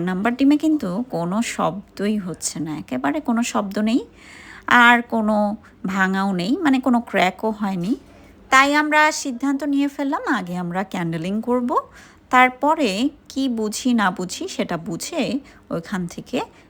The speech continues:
বাকি সিদ্ধান্তটা নেব। চলেন ক্যান্ডেলিংটা করে নিই। ক্যান্ডেলিং করতে গিয়েই মনটা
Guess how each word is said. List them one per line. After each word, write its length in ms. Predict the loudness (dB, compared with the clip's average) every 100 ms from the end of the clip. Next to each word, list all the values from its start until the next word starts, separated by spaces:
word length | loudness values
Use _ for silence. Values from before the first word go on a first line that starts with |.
| -6 0
বাকি 220 | 0 -2 -8
সিদ্ধান্তটা 580 | -8 -8 -8 -6 -4 -2 0
নেব। 140 | 0 -2 -12 -20 -20 -20 _ 4
চলেন 260 | 4 4 0 -2
ক্যান্ডেলিংটা 640 | 0 0 -2 -2 -2 -2 -2 -4
করে 200 | -8 -6 -6
নিই। 140 | -8 -12 -14 -20 -20 -20 -8 2
ক্যান্ডেলিং 440 | 4 6 4 0 0
করতে 220 | -2 -2 -4 -2
গিয়েই 320 | 0 0 0 0
মনটা 380 | 2 2 4 2